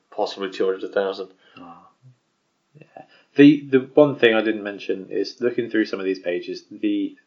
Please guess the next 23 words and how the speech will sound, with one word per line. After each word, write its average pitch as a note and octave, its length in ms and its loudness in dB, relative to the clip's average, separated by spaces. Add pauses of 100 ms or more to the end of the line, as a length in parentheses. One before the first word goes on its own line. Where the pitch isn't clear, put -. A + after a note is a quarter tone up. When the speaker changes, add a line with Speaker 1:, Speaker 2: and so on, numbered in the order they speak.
(120)
Speaker 2:
the G#2 160 -2 (220)
fluff - 420 0
they've - 200 -6
got - 200 -4
for - 80 -12
these F#2 180 -6
guys - 300 -8
is - 100 -14
brilliant. - 360 -12 (180)
Speaker 1:
It, B2 220 -4 (160)
yeah, A2+ 360 6
they, A2+ 300 10
they've A2+ 300 8
got G2+ 140 2
their A2 120 2
writers G#2 560 0 (100)
in G#2+ 140 -6
overdrive G2 540 0
on F#2+ 100 -2
that. G2 160 -4
Even C3 140 -2
the A2+ 80 2
quotes. - 540 2